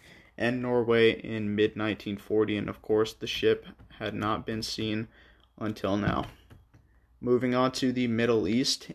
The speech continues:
in Afghanistan. On the sixth, ten Taliban fighters were killed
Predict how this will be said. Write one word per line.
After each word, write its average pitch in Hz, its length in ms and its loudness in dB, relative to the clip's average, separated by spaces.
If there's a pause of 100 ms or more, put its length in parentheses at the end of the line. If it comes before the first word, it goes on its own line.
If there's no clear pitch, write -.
in 110 160 -6
Afghanistan. 120 920 -2 (800)
On 131 180 0
the 131 60 -4
sixth, - 520 0
ten 147 220 -2
Taliban 147 520 4
fighters 147 440 0
were 123 100 -2
killed 135 440 0